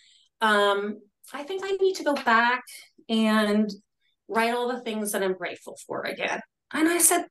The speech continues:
"That is, I love that idea." He said, "You know, I'm gonna shut the door to the bedroom." He said, "Uh,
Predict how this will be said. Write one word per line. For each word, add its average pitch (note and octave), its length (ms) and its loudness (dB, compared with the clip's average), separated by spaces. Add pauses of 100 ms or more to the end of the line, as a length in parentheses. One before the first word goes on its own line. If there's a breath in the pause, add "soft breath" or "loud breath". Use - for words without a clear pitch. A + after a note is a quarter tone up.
"That - 380 -2
is, A#3+ 320 8 (420)
I F#4 80 2
love A4 120 -4
that B4+ 500 6
idea." D#3+ 300 2 (520 loud breath)
He D#4 80 6
said, E4 220 4
"You D#4+ 80 8
know, D#4+ 200 6
I'm C#4+ 140 2
gonna E4+ 180 0
shut E4 360 -2
the F#4 80 -4
door C#4 540 6 (220)
to B3+ 160 -2
the B3+ 80 0
bedroom." A#3 600 2 (320)
He A#3+ 120 -2
said, A#3+ 300 2
"Uh, G#3 120 -4